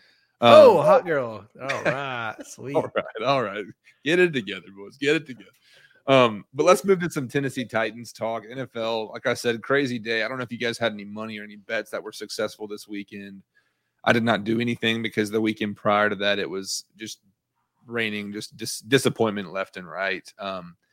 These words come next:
Speaker 1: but let's talk Titans, because from the beginning of that game, I f-, straight up, as soon as we saw Ryan Tannehill not going, um, I, I honestly went in, and this was a great l-,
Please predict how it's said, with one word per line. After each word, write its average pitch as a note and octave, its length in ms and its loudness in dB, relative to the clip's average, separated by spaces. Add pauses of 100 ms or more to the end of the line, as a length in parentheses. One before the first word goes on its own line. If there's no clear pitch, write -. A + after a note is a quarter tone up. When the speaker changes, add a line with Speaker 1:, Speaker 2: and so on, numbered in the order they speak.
(380)
Speaker 1:
but B2+ 80 8
let's D3+ 160 8
talk C3+ 220 8
Titans, G2+ 520 0
because G2+ 560 -4 (320)
from D#3 280 0
the D3 60 2
beginning B2+ 460 -2
of A#2 60 -8
that A2 180 -2
game, G2+ 280 -6
I G#2+ 140 0
f-, - 220 -4
straight A#2 320 2
up, A2 240 0 (420)
as A2 140 -6
soon C#3 240 0
as A#2 100 -4
we B2 80 0
saw A#2 220 0
Ryan A2 340 -2
Tannehill G#2 540 -6 (120)
not G#2+ 280 -6
going, A2 420 -10 (680)
um, G2 480 -2 (220)
I, A#2+ 140 0
I B2 240 -2
honestly D3 460 0
went A#2+ 280 -4
in, A#2+ 280 -2
and A2+ 340 -10
this C3+ 160 -6
was B2+ 100 -6
a A#2 40 -8
great A2+ 480 -4
l-, A2 100 -12